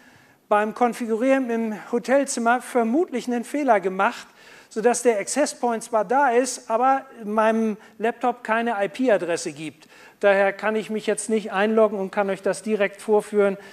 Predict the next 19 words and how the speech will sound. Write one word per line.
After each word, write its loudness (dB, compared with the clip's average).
was 0
ich -10
vorhatte. -2
Leider 0
Pech, 0
aber 6
ich 2
habe 0
genug 0
Folien 4
und -12
wir 2
kommen -2
da 0
auch -8
drüber -10
hinweg. -18
Ja, 4
ähm, 4